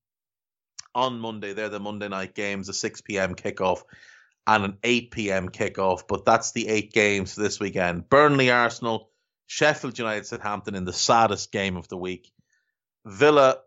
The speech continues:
Wolves, Brighton, Leicester, West Brom, Newcastle, Liverpool, Fulham in the second saddest game of the week. Manchester Un-, City versus Manchester United in the title procession,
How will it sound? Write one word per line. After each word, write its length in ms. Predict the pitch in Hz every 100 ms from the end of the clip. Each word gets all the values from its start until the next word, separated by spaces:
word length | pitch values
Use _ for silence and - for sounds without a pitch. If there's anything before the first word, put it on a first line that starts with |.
| _ _ _ _ _ _ _
Wolves, 560 | 117 117 117 113 104 -
Brighton, 460 | - 120 156 117 107
Leicester, 540 | 104 101 - 110 104
West 400 | 107 123 131 -
Brom, 280 | 120 107 98
Newcastle, 760 | 95 90 - 98 92 92 90 - _ _ _ -
Liverpool, 480 | 131 131 - 113
Fulham 420 | 101 - 110 104 101
in 160 | 95
the 80 | 90
second 440 | - 127 123 98 90
saddest 480 | 110 95 90 -
game 240 | 104 92 87
of 120 | 82
the 80 | 92
week. 320 | 90 87 _ _ _ _ _ _ -
Manchester 540 | 123 139 143 123 - 107
Un-, 220 | 107 -
City 320 | - 113 107
versus 280 | 95 95 92
Manchester 600 | 107 110 98 110 98 -
United 400 | 95 98 95 85
in 180 | 92 87
the 80 | 85
title 400 | - 107 104 92
procession, 680 | - 92 117 113 - 104 98